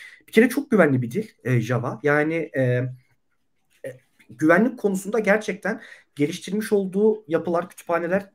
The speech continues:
çok üst düzey bu-, üst düzey boyutta. Son olarak söyleyebileceğim şey de ya, birden fazla, ya, aynı, ya,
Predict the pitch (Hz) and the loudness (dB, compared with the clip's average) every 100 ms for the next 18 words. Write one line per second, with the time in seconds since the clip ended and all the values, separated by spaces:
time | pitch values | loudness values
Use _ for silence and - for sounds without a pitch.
0 | - - 180 - 127 - 117 107 104 110 | -20 -6 -6 -4 -12 -8 -6 -6 -6 -14
1 | - 127 120 110 98 98 - 226 - - | -10 -10 -4 -2 -2 -8 -6 -6 -6 -20
2 | - _ - 254 247 226 226 - 202 214 | -20 _ -2 0 2 2 0 -4 -2 -2
3 | 196 190 208 185 160 233 226 - - - | -4 -4 -4 -4 -4 -2 -4 -8 -14 -12
4 | - _ _ _ _ _ - 196 214 269 | -12 _ _ _ _ _ 0 2 4 2
5 | 262 202 160 151 147 - 226 233 151 117 | 2 0 0 -4 -4 4 4 4 -2 -4